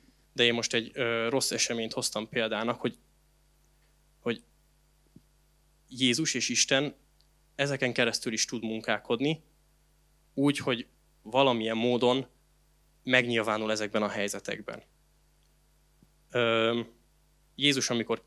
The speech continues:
pici baba volt, akkor volt egy uralkodó, aki halálra akarta kerestetni, és megöletett egy csomó gyereket.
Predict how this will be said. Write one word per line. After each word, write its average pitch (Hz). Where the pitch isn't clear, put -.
pici 131
baba 107
volt, 180
akkor 120
volt 117
egy 104
uralkodó, 135
aki 127
halálra 107
akarta 107
kerestetni, 113
és 113
megöletett 107
egy -
csomó 98
gyereket. -